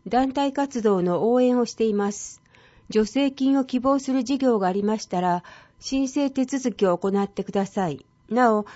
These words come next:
助成金を受けるには公開プレゼンテーションへ参加し、審査を受ける必要があります。申請受付は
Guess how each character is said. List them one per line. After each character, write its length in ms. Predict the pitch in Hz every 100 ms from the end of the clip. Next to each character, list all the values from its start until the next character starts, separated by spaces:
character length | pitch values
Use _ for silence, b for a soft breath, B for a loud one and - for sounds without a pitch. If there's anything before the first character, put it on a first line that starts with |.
| B
助 180 | -
成 240 | 214 269 277
金 320 | 277 269 277
を 80 | 277
受 160 | 262
け 40 | 285
る 100 | 262
に 140 | 196
は 260 | 190 185 151 _
公 200 | 269 262
開 220 | 269 269
プ 140 | 269
レ 100 | 262
ゼ 160 | 254 262
ン 80 | 254
テ 200 | 285 285
ー 40 |
シ 140 | 262
ョ 40 | 214
ン 120 | 185
へ 40 |
参 260 | 180 196 190
加 160 | - 190
し、 320 | - 185 - B B
審 260 | - 285 285
査 200 | 269 214
を 60 | 190
受 160 | 190
け 20 | 254
る 100 | 226
必 240 | - -
要 160 | 208 196
が 120 | 196
あ 40 |
り 120 | 180
ま 180 | 175 180
す。 320 | - - - b b b b b b
申 320 | - 277 277
請 240 | 277 269 254
受 220 | 214 254
付 260 | - 262
は 300 | 233 233 214